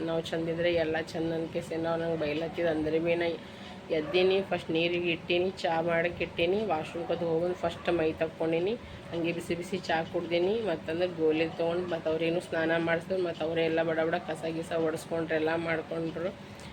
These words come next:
ಎಲ್ಲ ಮನೆಗೆ ನೀ ಏನೂ ಒರೆಸಿಲ್ರಿ, ಯಾಕಂದ್ರೆ ಅವ್ರಿಗೆ ಕೈಲೇ ಆಗಲ್ರಿ ಫ್ರೆಂಡ್ಸ್. ನಾನು ಮಾಡ್ದಂಗೆ ಮಕ್ಳು ಮಾಡೋಕ್ಕಾಗ್ತದೇನ್ರಿ? ಎದೆ ಯಾಕೋ ಭಾಳ ಡಬ ಡಬ ಬಡ್ಕೊಳತ್ತದ್ರಿ ನಂದು.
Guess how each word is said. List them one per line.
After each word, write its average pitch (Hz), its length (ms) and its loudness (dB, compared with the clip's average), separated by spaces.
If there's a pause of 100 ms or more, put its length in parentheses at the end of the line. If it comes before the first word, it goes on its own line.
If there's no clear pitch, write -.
(180)
ಎಲ್ಲ 170 160 -2
ಮನೆಗೆ 180 480 6
ನೀ 214 80 2
ಏನೂ 190 320 4
ಒರೆಸಿಲ್ರಿ, 185 480 -2
ಯಾಕಂದ್ರೆ 190 400 0 (280)
ಅವ್ರಿಗೆ 214 240 6
ಕೈಲೇ 196 320 4
ಆಗಲ್ರಿ 208 540 0
ಫ್ರೆಂಡ್ಸ್. 185 300 -2
ನಾನು 180 300 4
ಮಾಡ್ದಂಗೆ 190 380 2
ಮಕ್ಳು 180 300 -2
ಮಾಡೋಕ್ಕಾಗ್ತದೇನ್ರಿ? 170 1080 -2 (1900)
ಎದೆ 160 160 2
ಯಾಕೋ 185 240 0
ಭಾಳ 170 220 4
ಡಬ 165 240 4
ಡಬ 170 320 2
ಬಡ್ಕೊಳತ್ತದ್ರಿ 156 800 0
ನಂದು. 156 480 -2